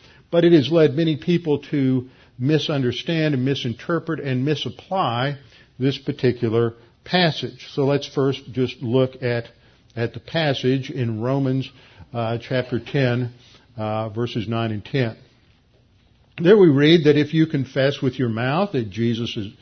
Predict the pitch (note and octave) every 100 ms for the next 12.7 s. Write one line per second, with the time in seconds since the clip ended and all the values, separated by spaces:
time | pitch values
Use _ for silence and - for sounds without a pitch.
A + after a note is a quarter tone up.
0 | _ - A#2 A#2+ A2+ F#2+ B2 C#3+ A#2 D3+
1 | - _ _ _ _ B2+ C3+ C#3+ F3 G#3
2 | F#3 E3+ C3 C3 C#3+ C3+ A2+ C3 C3+ C3+
3 | C3 G2+ G#2 B2 D#3+ F3 - C#3 B2 B2+
4 | C3 A#2 G#2 F#2+ A#2+ B2+ G2 A2+ C3+ -
5 | _ _ _ _ A2 A#2 A2+ A#2 C3+ -
6 | G#3 F3+ G#2 F2+ - - B2 A2 A#2+ A#2
7 | G2 A2+ D#3 C3 B2+ A#2+ A#2 A2+ C#3 E3
8 | F3 D3+ - D3 D3 - C#3 C3 D#3 E3+
9 | F3 A2+ - G#2 A2 - - _ _ _
10 | _ _ D#3 E3+ F#3 F#3 D3 D3+ D#3+ E3
11 | D#3+ - C3+ - - F3 - - E3+ D#3
12 | C3 B2+ B2+ B2 B2 B2